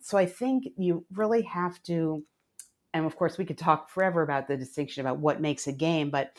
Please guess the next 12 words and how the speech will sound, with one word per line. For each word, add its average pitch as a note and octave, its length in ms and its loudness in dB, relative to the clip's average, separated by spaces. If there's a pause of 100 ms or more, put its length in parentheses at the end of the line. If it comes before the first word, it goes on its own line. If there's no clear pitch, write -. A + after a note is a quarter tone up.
(280)
I F3+ 80 -2
think C4 380 -2 (140)
you F#3+ 160 2
just G3 300 -4 (140)
have E3+ 260 -4
to F3 100 0
really D#3 340 2
be C#3+ 360 -4
open G3+ 300 2 (140)
to D3+ 360 0 (240)
having F3 720 2
a C#3+ 500 4